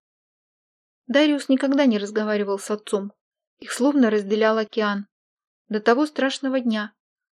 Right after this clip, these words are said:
когда Дариус выложил отцу все, что он о нем думает. Но это воспоминание было настолько болезненным, что Дариус вытолкнул его из памяти, забыл навсегда.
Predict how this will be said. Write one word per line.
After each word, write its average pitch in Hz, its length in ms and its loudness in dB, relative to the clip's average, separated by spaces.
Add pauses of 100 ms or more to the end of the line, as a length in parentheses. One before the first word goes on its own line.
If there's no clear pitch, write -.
когда 208 300 0
Дариус 262 460 0
выложил 226 440 0
отцу 214 280 -4
все, 277 260 -2
что - 240 0
он 254 140 6
о 233 60 4
нем 220 260 2
думает. 208 480 -2 (760)
Но 233 140 4
это 269 160 2
воспоминание 269 680 4
было 233 220 4
настолько 233 520 0
болезненным, 208 680 -2 (320)
что - 220 -16
Дариус 254 460 0
вытолкнул 220 540 0
его 214 280 -2
из 233 140 -4
памяти, 208 600 -4 (300)
забыл 220 360 2
навсегда. 208 640 0